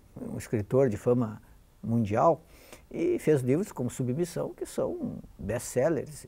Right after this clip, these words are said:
indiscutíveis. É, ele mantém, é, as mesmas características em todos os livros dele, que é a frase límpida, o recurso à ironia, que é a principal característica dos livros dele, e a provocação.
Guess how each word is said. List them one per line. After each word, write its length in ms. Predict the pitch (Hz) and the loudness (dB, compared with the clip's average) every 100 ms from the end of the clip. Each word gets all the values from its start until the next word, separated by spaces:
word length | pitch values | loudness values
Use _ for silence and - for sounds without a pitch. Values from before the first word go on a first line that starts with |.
| - | 0
indiscutíveis. 680 | 196 180 143 117 - - - - - - - - | 2 2 -2 -8 -10 -16 -18 -20 -20 -20 -20 -2
É, 280 | 202 - 240 | 0 0 2
ele 220 | 277 311 | 4 4
mantém, 640 | 285 285 196 247 302 202 - - - - | 4 4 8 8 8 0 -2 -16 -20 0
é, 480 | 165 170 165 147 135 | 6 10 10 8 2
as 220 | - 156 160 | 2 2 6
mesmas 400 | 226 240 247 - | 6 6 2 2
características 800 | 208 208 - 180 202 - 139 143 | 4 4 6 4 4 0 -2 0
em 60 | |
todos 340 | 147 220 208 147 | 4 6 6 2
os 140 | 135 | 0
livros 360 | 127 120 110 98 | 0 0 -2 -6
dele, 220 | 95 - - - | -10 -12 -18 -12
que 280 | - 175 | 2 6
é 160 | 131 - - - - - - | 6 4 -6 -20 -20 -20 -4
a 120 | 147 | -2
frase 480 | 147 - 120 113 101 | 0 4 4 4 0
límpida, 680 | 117 185 294 - 320 - 359 - - | 2 4 2 2 0 2 0 -4 -12
o 60 | - | -2
recurso 720 | 131 151 - 160 143 - - | 2 2 2 2 2 0 4
à 140 | 123 113 | 6 6
ironia, 720 | 123 123 117 147 214 381 349 | 6 4 6 4 4 0 -4
que 120 | - | -2
é 20 | 110 | -2
a 40 | |
principal 720 | - 117 - 120 117 110 107 - - - - | 0 -4 -4 -2 2 2 0 -10 -20 -14 -4
característica 720 | 107 110 - 110 120 - 135 | -2 -2 0 0 0 -2 -2
dos 160 | 113 113 | 0 2
livros 280 | 127 151 160 | 2 2 4
dele, 200 | 196 - - - | 4 4 -12 -4
e 80 | 233 | -2
a 60 | |
provocação. 580 | 233 214 208 269 - - | 0 0 0 -2 -2 -4